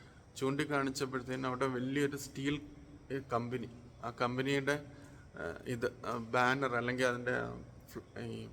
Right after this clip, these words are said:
ബോർഡ്, ബോർഡ് ഇരിക്കുന്നതെന്ന് വെച്ചാല്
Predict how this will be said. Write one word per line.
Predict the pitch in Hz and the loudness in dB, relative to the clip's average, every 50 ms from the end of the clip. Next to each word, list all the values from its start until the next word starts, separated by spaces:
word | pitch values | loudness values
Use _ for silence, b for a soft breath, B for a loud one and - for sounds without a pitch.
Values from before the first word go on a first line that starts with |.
| - - - - - - - - 113 | -14 -18 -18 -20 -20 -16 -12 -8 -2
ബോർഡ്, | 110 107 123 127 139 143 147 143 | 4 8 12 12 12 12 10 8
ബോർഡ് | 113 113 120 127 135 139 147 | 6 8 8 8 8 8 6
ഇരിക്കുന്നതെന്ന് | 143 131 135 135 139 135 135 135 135 131 131 | 4 2 0 -2 -2 0 0 0 0 0 -2
വെച്ചാല് | 131 131 - 120 120 120 131 | -2 -2 -2 -2 -2 -2 -4